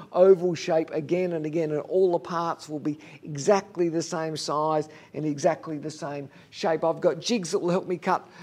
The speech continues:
uh, round tops for stools so that they're all the same size and they're all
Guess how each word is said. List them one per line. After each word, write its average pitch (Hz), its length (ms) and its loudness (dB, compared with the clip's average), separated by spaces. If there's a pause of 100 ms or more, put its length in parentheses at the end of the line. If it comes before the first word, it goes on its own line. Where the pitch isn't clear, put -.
(140)
uh, 165 260 4
round 196 760 2 (260)
tops - 420 -2
for 190 100 -4
stools 180 880 -2 (140)
so 196 180 6
that 196 180 2
they're 190 200 6
all 202 160 8
the 196 80 6
same 196 340 -2
size 170 520 -2
and 170 120 -4
they're 175 160 0
all 175 260 0